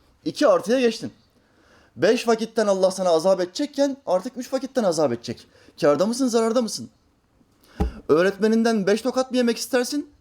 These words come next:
iki tokat mı yemek istersin? Elbette ki iki.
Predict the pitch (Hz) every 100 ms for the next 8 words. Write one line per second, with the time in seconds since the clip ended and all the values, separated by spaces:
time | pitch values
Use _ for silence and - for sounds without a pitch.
0 | _ 247 339 330 185 151 131 110 - 117
1 | 101 - - _ 214 _ _ _ _ _
2 | _ _ _ - 123 123 135 120 190 -
3 | 190